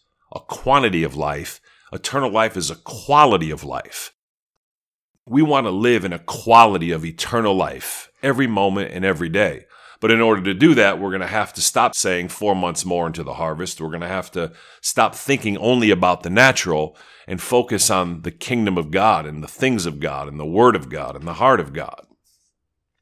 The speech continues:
Even now the reaper draws his wages. Even now he harvests the crop for eternal life, so that the sower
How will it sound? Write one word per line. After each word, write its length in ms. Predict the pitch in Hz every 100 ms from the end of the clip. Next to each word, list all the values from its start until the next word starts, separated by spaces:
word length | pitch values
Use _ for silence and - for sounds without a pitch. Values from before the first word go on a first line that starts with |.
| _ _ _ _ _ _ _ _ _ _ _ _ _ _ _ _ _
Even 240 | 160 175 143
now 220 | 104 98
the 100 | 90
reaper 320 | 90 101 107
draws 380 | 80 87 90 101
his 180 | 104 85
wages. 480 | 78 73 67 71 -
Even 280 | 135 147 131
now 240 | 107 101
he 140 | 92
harvests 600 | 90 - - 131 98 92
the 120 | - 80
crop 320 | - 85 -
for 160 | -
eternal 440 | 82 80 104 92 85
life, 300 | 101 113 95
so 200 | - 95
that 220 | 98 -
the 100 | 90
sower 760 | - - 160 131 82 85 80